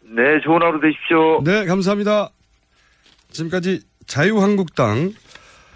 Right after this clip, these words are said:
Speaker 2: 어, 저희가 공보단장이라고 소개드렸는데 수석 대변인, 정용기 수석 대변인이었습니다. 자, 바로 이어서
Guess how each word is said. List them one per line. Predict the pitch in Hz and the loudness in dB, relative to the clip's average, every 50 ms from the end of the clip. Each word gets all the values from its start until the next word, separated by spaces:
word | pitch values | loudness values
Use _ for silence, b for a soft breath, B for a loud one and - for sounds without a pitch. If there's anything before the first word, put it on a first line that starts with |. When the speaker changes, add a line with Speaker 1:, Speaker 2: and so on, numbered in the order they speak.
| B B B B B - | B B B B B -4
Speaker 2:
어, | - 107 110 | -2 -2 -2
저희가 | 107 - 143 160 156 180 180 | 0 0 0 0 2 0 0
공보단장이라고 | 147 - - 160 208 233 247 214 208 196 175 170 160 143 131 120 110 101 98 101 131 156 | -2 0 0 0 2 2 2 2 2 2 0 0 0 0 0 0 0 0 -2 -2 -2 -4
소개드렸는데 | 147 - 143 127 107 104 104 92 95 95 110 147 156 - | -6 -4 -4 -2 0 0 2 2 2 2 2 0 0 -2
수석 | - - - 220 226 - - _ _ - | -4 -2 0 0 0 0 -2 _ _ -6
대변인, | - 113 127 147 175 160 127 107 87 82 82 - | -2 0 2 2 2 2 2 0 0 -2 -6 -8
정용기 | - - 120 135 139 123 110 104 104 107 139 165 | -4 -2 0 0 2 2 2 2 0 0 -2 -4
수석 | 131 - 139 110 - | -4 -4 -6 -6 -4
대변인이었습니다. | 101 85 92 78 78 - - - - - - - - - _ B B B B B B B B B B B B B B B B B B B | -6 -4 -4 -4 -6 -10 -14 -16 -18 -20 -20 -20 -20 -20 _ B B B B B B B B B B B B B B B B B B B
자, | - 135 123 | -4 -2 -2
바로 | - 143 175 208 220 | 0 2 2 2 4
이어서 | 214 202 196 156 151 156 151 151 185 | 2 2 2 2 0 0 0 0 -2